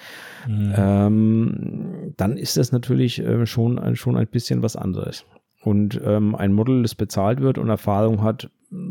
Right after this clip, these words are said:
Speaker 2: ja, auch das kriegt das hin. Also habe ich noch nie gehabt. Muss ich ehrlich sagen, ich habe diesen Fall <laughs> jetzt so in der Form, wie du ihn schilderst, Stefan, habe ich einfach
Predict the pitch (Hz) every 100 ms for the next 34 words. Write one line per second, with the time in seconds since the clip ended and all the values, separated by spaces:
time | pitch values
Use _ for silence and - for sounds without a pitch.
0 | - 160 92 85 - - - - - -
1 | _ - 107 - - - 104 95 - 80
2 | - - - - - - - - - 123
3 | 123 123 117 87 - 139 139 151 139 135
4 | 139 131 - 151 139 127 123 143 156 139
5 | 117 - 135 131 143 127 120 113 110 131
6 | 123 120 120 117 123 110 120 113 117 -
7 | 107 107 104 101 104 104 92 104 - -